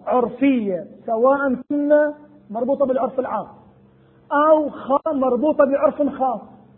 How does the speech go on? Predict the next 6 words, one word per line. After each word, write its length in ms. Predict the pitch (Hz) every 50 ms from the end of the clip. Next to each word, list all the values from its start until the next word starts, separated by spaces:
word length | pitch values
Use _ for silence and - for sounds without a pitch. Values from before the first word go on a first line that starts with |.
| _ _ _ _ _ -
عرف 240 | 240 226 - - 240
الفقه، 500 | 226 202 - 269 254 262 262 247 226 - - - - - _ -
عرف 220 | 226 208 220 220
الفلسفة، 400 | 220 196 - 269 - - - 180 170 170 160 160 165 165 165 165 - - - - - _ _ _ _ _ _ -
هذه 640 | 277 320 359 359 359 349 294 269 294 302 311 269 302
أيضًا 540 | 285 285 277 247 285 294 294 285 285 285